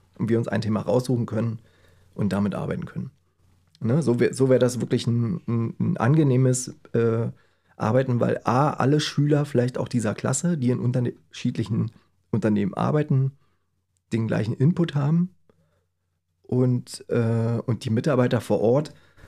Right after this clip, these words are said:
nur noch die, äh, in Anführungsstrichen, Arbeit haben, die Praxisanleitung durchzuführen,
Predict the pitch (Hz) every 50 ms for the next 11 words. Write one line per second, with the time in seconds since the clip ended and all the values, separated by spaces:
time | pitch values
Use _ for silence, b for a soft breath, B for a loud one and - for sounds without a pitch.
0 | b b - 120 127 143 160 160 139 - - 120 123 123 131 - - - 113 117
1 | 113 - - - - - - - 113 - - - 113 - 127 123 - - - 101
2 | - - - 98 107 113 131 135 123 120 117 120 117 113 - 113 - - - 117
3 | - - - - - 87 101 113 - - - - 117 113 113 110 - 107 110 -
4 | 127 147 175 170 - - - - 123 117 127 147 147